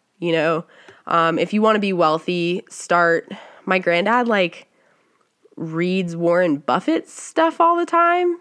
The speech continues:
you know? Uh, so, like,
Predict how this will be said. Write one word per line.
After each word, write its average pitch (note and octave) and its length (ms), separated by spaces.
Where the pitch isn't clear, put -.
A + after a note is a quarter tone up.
you D4 120
know? E4+ 280
Uh, E3 720
so, F3+ 280
like, F3+ 340